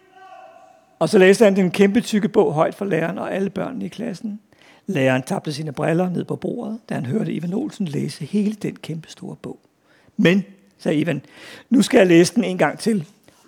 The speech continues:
Og så læste Ivan Olsen den kæmpe tykke bog en gang mere. Denne gang læste han den bagfra. "Glyp," sagde læreren, og så besvimede han. For han havde aldrig hørt en dreng læse så stor og tyk en bog.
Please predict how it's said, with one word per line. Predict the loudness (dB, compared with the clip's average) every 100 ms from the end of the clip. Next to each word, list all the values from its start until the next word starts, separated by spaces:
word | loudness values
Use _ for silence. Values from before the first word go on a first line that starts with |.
| _
Og | -4
så | -2
læste | -2 -2 -2 -6
Ivan | -4 -4
Olsen | -6 -6 -6
den | -6 -6
kæmpe | -4 -4 -4 -8 -12
tykke | -6 -4 -4 -6 _
bog | -2 -2 -4 -10 -8
en | -6 -8
gang | -4 -4 -2 -2
mere. | 0 -2 -8 -20 -20 -6
Denne | -2 -2
gang | -4 -6 -4
læste | -4 -4 -4
han | -4 -4
den | -6 -4
bagfra. | 0 0 0 -2 0 0 -2 -18 _ _ _ _ _ 2
"Glyp," | 4 4 0
sagde | -2 4
læreren, | 6 6 4 -2 -10 _ _ _ -6
og |
så | -4
besvimede | -4 -8 -10 -10 -10
han. | -12 -16 -20 -20 -10
For | 0 4
han | 6 6
havde | 8 8
aldrig | 8 6 4 4
hørt | 2 2
en |
dreng | -4 -2 -2 -2
læse | -4 -4 -6
så | -8
stor | -4 -4 -2
og | -6
tyk | -10 -10
en | -10
bog. | -10 -12